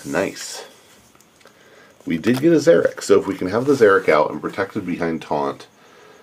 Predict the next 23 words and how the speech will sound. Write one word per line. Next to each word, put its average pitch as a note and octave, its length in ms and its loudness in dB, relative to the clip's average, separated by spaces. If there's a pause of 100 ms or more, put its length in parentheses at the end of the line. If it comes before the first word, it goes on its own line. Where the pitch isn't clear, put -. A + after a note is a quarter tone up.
(220)
um, D2 720 -4
that A#2+ 280 0
could, - 220 -12
that F#2 220 -2
can B2 100 -4
be F#2 120 -6
pretty E2+ 280 -6
good. - 320 -6
Suddenly F#2 420 -2
all B2+ 280 2
our D2 180 0
creatures - 460 -12
with - 180 -18
amber C#2+ 340 -4
on F2 140 -2
them A2 240 -10 (440)
have C#2+ 440 -6
increased E2 560 -8
power, C#2+ 460 0
and C#2 340 -10
that C#2+ 360 -8
seems B1+ 380 -12
solid. - 960 -12